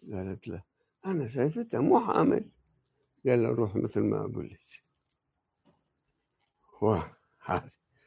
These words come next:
من معجزة، من معجزة لمعجزة، من معجزة لمعجزة، روحي له الفداء. يقولون عاش قصيرا، أعماره هو أقصر الأئمة. لا، الإمام الجواد أقصر الأئمة عمرا، هو ثمانية وعشرين، الإمام الجواد خمسة وعشرين.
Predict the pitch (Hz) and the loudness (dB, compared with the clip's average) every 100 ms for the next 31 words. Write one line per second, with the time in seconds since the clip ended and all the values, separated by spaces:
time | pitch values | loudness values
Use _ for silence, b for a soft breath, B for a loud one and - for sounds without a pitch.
0 | _ 101 113 113 104 92 - - - _ | _ 2 4 6 4 0 -8 -14 -20 _
1 | _ _ _ _ _ 131 160 165 151 143 | _ _ _ _ _ 6 8 10 10 8
2 | 123 120 104 92 - - 104 - - 92 | 4 0 -2 -4 -6 -6 -4 -6 -6 -6
3 | 98 110 110 156 165 165 160 147 127 127 | -4 -2 4 8 10 10 8 6 4 2
4 | 120 117 117 120 113 104 110 110 110 101 | 2 2 2 0 0 -2 -4 -4 -6 -8
5 | _ _ _ - 113 120 90 110 107 101 | _ _ _ -4 2 2 2 -2 -2 -2
6 | 95 - 101 98 _ _ _ 139 147 143 | -4 -6 -8 -10 _ _ _ 4 8 10
7 | 139 135 135 135 120 117 - 113 131 160 | 8 6 2 0 -2 -6 -4 -4 -2 0
8 | 131 131 156 - _ _ _ _ _ _ | 0 -2 -6 -16 _ _ _ _ _ _
9 | _ 110 120 131 131 123 123 135 - 135 | _ 0 6 6 6 4 4 2 2 0
10 | - 127 127 120 117 117 120 120 117 _ | 0 0 2 0 0 0 0 -2 -6 _
11 | _ _ _ _ _ 113 120 120 113 127 | _ _ _ _ _ -2 0 0 2 2
12 | 127 123 120 135 123 - - - - - | 4 2 4 4 4 0 -10 -10 -8 -6
13 | - 101 90 76 87 98 92 107 110 117 | -6 -6 -8 -8 -8 -10 -8 -6 -6 -4
14 | 123 120 110 95 - 107 76 - 120 - | -2 -2 -2 -4 -6 -8 -8 -6 0 2
15 | 117 110 123 156 127 120 113 - - - | 2 2 4 4 0 -4 -8 -8 -10 -14
16 | - | -20